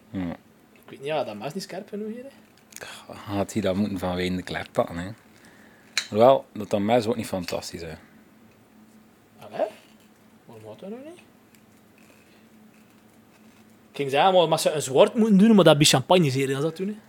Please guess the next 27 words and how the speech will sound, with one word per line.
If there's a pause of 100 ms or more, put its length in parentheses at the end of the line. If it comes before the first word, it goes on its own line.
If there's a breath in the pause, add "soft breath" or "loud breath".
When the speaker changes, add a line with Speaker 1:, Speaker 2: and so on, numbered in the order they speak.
(120)
Speaker 2:
hè?
Speaker 1:
Ja,
hoe
noemen
ze
Speaker 2:
Oeh,
Speaker 1:
dat?
Speaker 2:
dat
is
wel
een
Speaker 1:
Sableren?
Speaker 2:
serieuze
hint,
een
serieuze
hint
aan
meer
geven,
trouwens. (140)
Speaker 1:
Ja,
maar
dat
is
geen
champagne.